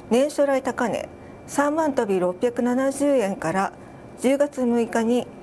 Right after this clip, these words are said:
二万七千六百五十八円まで下落しました。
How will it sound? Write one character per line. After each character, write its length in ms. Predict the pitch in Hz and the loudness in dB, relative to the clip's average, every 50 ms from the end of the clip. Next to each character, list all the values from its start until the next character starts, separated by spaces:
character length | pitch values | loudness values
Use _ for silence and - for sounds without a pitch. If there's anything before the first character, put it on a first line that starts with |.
| - - - - - - - - - - - | -18 -18 -20 -20 -20 -18 -18 -18 -18 -8 0
二 140 | 214 226 240 | 2 2 4
万 220 | 277 302 294 247 | 4 2 2 2
七 180 | 202 202 196 208 | 2 2 0 0
千 200 | - 208 196 175 | 0 0 0 2
六 140 | 170 180 175 | 0 0 0
百 200 | - 214 208 220 208 | -2 -2 0 -2 0
五 180 | 208 214 208 | 0 0 -2
十 180 | 208 - 247 254 | 0 0 0 0
八 380 | 247 - 240 214 - - - 330 | 0 -2 -6 -8 -8 -2 0 2
円 120 | 330 294 | 2 4
ま 120 | 214 185 | 2 2
で 80 | 165 165 | 0 0
下 140 | - 190 190 | 0 0 0
落 220 | 190 185 190 - | 0 -2 -4 -6
し 140 | - - 202 | -8 -4 -2
ま 160 | 196 202 202 | -2 -2 -2
し 60 | - | -4
た。 160 | 202 - - | -8 -12 -14